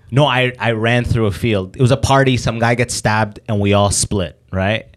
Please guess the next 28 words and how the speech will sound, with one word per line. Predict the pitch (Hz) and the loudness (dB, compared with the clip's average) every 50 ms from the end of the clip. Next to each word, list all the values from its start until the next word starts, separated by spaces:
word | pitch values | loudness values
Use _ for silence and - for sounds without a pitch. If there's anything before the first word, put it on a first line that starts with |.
| _ _ _ _ _ _ _ _ - | _ _ _ _ _ _ _ _ -6
And | 113 123 120 120 | -6 -4 -4 -4
then | 117 120 120 120 - | -4 -6 -6 -6 -4
I, | 113 127 139 139 | -2 0 2 2
like, | 135 131 123 - - | 2 2 0 -2 0
as | 123 123 127 135 | 0 0 2 2
I'm | 123 110 107 | 2 2 4
running, | 110 110 117 131 135 120 | 2 2 2 0 -2 -4
I | 101 | -6
hit | 95 92 117 113 | -4 -2 0 0
a | 110 | 0
car, | - 117 - 95 92 95 107 127 - - - - - - - - - - _ _ _ _ | 0 -2 -2 -4 -2 -2 -2 -4 -6 -10 -16 -20 -20 -20 -20 -20 -20 -20 _ _ _ _
and | - 135 151 | -2 2 2
it | 170 | 4
was | 180 170 | 4 2
a | 175 | 0
co-, | - - - - 156 175 - | -2 -6 -6 -4 -2 -2 0
it | 165 | 0
was | 151 151 127 | 0 0 0
dark. | 113 156 170 185 139 - - - | 2 4 4 4 4 2 -2 -2
It | |
was | 143 139 | -2 0
a | 135 - | 0 0
cop | - 185 180 190 - - | 0 0 0 0 0 0
car | 190 175 180 185 | 2 2 4 4
with | 156 156 - | 2 2 2
their | - 156 151 | 2 2 4
lights | 160 180 196 196 - - | 4 4 2 0 -2 -4
off, | 101 85 80 - - | -4 -4 -6 -10 -16